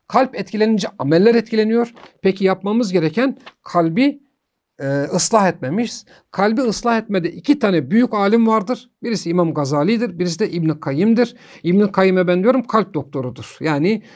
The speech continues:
manevi hastalıkların, e, profesörüdür İbn Kayyim, manevi hastalıkların. Bundan dolayı, e, İbn Kayyim'den bağımsız kalmayın. Bütün kitaplarını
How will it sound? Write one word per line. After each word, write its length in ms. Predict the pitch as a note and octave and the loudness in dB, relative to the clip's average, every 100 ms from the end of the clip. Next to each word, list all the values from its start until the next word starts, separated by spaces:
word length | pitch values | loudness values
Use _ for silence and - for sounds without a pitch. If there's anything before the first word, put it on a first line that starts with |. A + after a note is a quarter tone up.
| - | -6
manevi 640 | C#3+ E3+ E3+ G#3 A3 C#3+ - - | 0 2 4 2 2 -2 -8 -8
hastalıkların, 1000 | D3 C#3 E3 D3+ D3+ D3+ G3+ B3+ G3+ _ _ _ _ _ - C3 | -6 -4 -2 -4 -2 2 4 2 -2 _ _ _ _ _ -14 -8
e, 640 | C3 B2+ B2 B2 B2 C3 - | -4 -4 -4 -4 -4 -4 0
profesörüdür 640 | F#3 D#3+ D#3+ F#3+ G#3 E3 | 2 2 0 0 2 0
İbn 300 | C3 C#3 E3+ | -2 -4 -4
Kayyim, 440 | - E3+ B3+ - - | -2 0 0 -2 -4
manevi 340 | D3 D#3 E3 | 0 2 2
hastalıkların. 680 | D3 C3+ B2 G#2 C#3 G3+ A#3 - - _ - | 2 -2 -6 -4 -2 -2 -4 -10 -20 _ -6
Bundan 340 | F#3+ B3+ A#3 | 0 2 2
dolayı, 360 | G3 D#3+ C3+ - _ _ _ _ _ _ _ _ _ _ _ - | 2 2 -2 -8 _ _ _ _ _ _ _ _ _ _ _ -10
e, 240 | C3+ C3+ C3 | -6 -4 0
İbn 200 | G3 G3+ | 2 2
Kayyim'den 540 | G3 F3+ E3+ G3+ F3 | 2 2 2 2 2
bağımsız 340 | D#3 D3 C#3 - | 0 0 -6 -4
kalmayın. 480 | F#3 G3+ G#3+ E3+ | -2 0 -2 -4
Bütün 440 | D#3+ E3 A#3+ A3 D#3+ | -6 -6 -2 0 -2
kitaplarını 640 | - D#3 C#3+ D#3 E3 G3+ | -2 -4 -2 0 0 -2